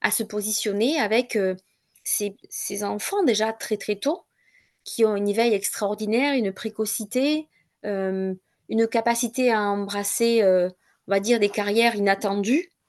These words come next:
où ils ne veulent que le progrès des choses ou défendre, heu, la nature et, et ils sont, heu, pas des révoltés, hein, pour, heu, pour aller en contre, mais des êtres convaincus,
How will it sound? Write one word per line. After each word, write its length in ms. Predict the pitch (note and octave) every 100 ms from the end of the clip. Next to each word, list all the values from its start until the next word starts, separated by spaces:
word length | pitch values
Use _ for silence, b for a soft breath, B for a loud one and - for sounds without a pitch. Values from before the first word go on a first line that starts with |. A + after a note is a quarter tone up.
| _ _ _ -
où 120 | A3
ils 60 | A3
ne 60 | G3+
veulent 200 | A3+ A3
que 100 | G#3+
le 140 | G3+
progrès 400 | - A3 F#3+ G#3+
des 120 | G3+
choses 380 | G#3+ C4+ C4+ B3
ou 40 | G3+
défendre, 580 | G3+ - G#3+ G#3+ F#3+
heu, 140 | F#3+ G3
la 140 | G3
nature 460 | F#3+ G3 - D#4+ B3
et, 80 | F#3 B B
et 100 | G3
ils 100 | G3+
sont, 420 | - - C4 C#4 G3
heu, 320 | F3+ E3+ E3+ _ _ _ _ _ -
pas 140 | G4
des 120 | C#4
révoltés, 680 | B3+ A#3 A3+ A#3 A#3 D#4 C4+
hein, 180 | C#4 -
pour, 260 | - G#3+ G3+
heu, 220 | F#3+ F#3+
pour 160 | G3+ G#3
aller 160 | A3 G#3
en 140 | G#3
contre, 520 | - G4 F#4 G3 F3+ b b b b G#3+
mais 140 | A3
des 200 | A3+ G#3+
êtres 260 | C#4+ - G3+
convaincus, 800 | - D4+ C#4+ C4 A#3+ - D4+